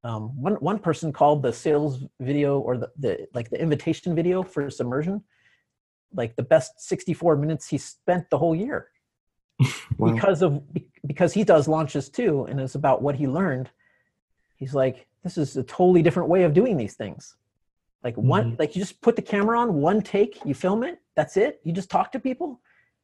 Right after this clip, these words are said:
Speaker 1: There's no, like, attachment to selling. There's no, like, all these crazy techniques thrown into it,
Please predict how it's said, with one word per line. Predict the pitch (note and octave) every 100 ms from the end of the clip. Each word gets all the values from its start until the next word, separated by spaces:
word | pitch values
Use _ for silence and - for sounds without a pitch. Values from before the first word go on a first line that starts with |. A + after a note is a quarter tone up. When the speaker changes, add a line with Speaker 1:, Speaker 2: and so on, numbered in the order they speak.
| _ _ _
Speaker 1:
There's | D#3+ G3
no, | G3+
like, | F3+ D3 -
attachment | - E3+ D#3+ - G3 F#3
to | C3+
selling. | A#2 E3+ F3+ G3+ G3+
There's | E3+ C3
no, | C#3+ D3
like, | C3+ -
all | C#3
these | C3 - _ _
crazy | - D#3+ D#3
techniques | - D3+ - F3+ -
thrown | - G3+ G3
into | G#3 G#3 A3+ G#3+
it, | G#3 -